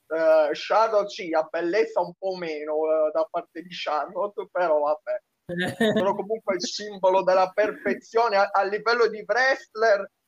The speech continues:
Speaker 1: simbolo della perfezione, insomma. Quindi staremo a vedere. Impact ha lanciato parecchi messaggi, rimettendo anche i suoi match,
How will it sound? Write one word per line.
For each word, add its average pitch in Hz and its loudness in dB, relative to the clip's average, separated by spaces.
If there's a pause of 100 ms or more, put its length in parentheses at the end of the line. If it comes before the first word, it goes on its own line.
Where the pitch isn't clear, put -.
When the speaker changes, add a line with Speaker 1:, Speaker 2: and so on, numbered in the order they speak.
(140)
Speaker 1:
simbolo 202 -2
della 196 2
perfezione, 180 -6
insomma. - -16 (2500)
Quindi 247 -6
staremo 277 4
a 269 6
vedere. 202 4
Impact 262 -2
ha 226 4
lanciato 226 0
parecchi 202 -2
messaggi, 180 -4 (1600)
rimettendo 214 -2
anche 196 0
i 190 -6
suoi 185 -4
match, 160 -4